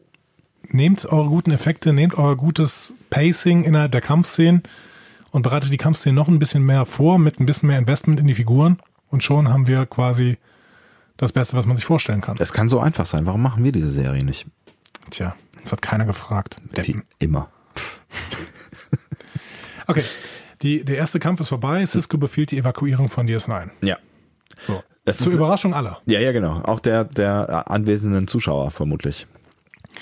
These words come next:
Speaker 1: Ähm, Worf geht daraufhin auf Mardoks Schiff. Und Jadzia, die mit der, die das, mit dem, mit der Defiant wieder gelandet ist, macht ihm dann noch kurz vor,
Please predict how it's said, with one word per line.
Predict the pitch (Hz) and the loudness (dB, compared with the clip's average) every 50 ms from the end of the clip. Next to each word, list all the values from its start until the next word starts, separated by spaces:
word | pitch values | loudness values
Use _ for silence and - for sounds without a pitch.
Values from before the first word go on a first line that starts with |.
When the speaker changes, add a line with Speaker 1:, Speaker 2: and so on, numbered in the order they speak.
| - - - - - - - - - | -20 -20 -20 -20 -20 -20 -20 -6 -2
Speaker 1:
Ähm, | - 143 143 139 139 135 123 | 0 2 4 4 4 4 4
Worf | 131 151 185 196 - - | 4 4 4 2 0 -2
geht | - 160 160 160 - - - | 0 2 2 2 0 0 0
daraufhin | 139 131 135 - - 147 143 | 0 0 2 2 2 0 2
auf | 143 127 - | 0 0 0
Mardoks | 120 120 120 123 - 113 - | 2 2 2 2 0 0 0
Schiff. | - 170 220 - - - - _ - - - - - - - - - - - - | 2 2 2 0 -2 -10 -20 _ -20 -20 -20 -20 -20 -20 -20 -20 -20 -20 -16 -4
Und | - 139 139 143 131 - 175 135 113 | 0 2 2 2 2 0 -2 -2 0
Jadzia, | 123 117 - - - 139 160 190 208 202 | 0 0 0 0 0 2 2 4 4 4
die | 151 147 139 139 | 4 4 4 4
mit | 139 131 123 | 2 2 2
der, | 135 131 | 0 2
die | 120 123 123 | 2 2 2
das, | 120 113 - | 2 0 0
mit | 151 135 127 120 - | 0 0 2 2 2
dem, | 127 123 | 2 2
mit | 123 - | 2 2
der | 127 120 113 | 2 2 2
Defiant | 117 110 - - 123 156 180 156 | 2 0 0 0 2 2 2 2
wieder | 143 131 123 | 2 2 0
gelandet | 110 110 120 143 175 180 | 0 2 2 2 2 2
ist, | 180 156 - - 156 | 0 -2 -2 0 0
macht | 175 147 151 - - | 2 0 0 0 0
ihm | 165 143 139 | 0 2 2
dann | 139 139 | 2 2
noch | 139 - | 0 0
kurz | - - 139 135 - - | -2 -4 -4 -4 -4 -8
vor, | - - 131 131 | -8 -4 -2 -2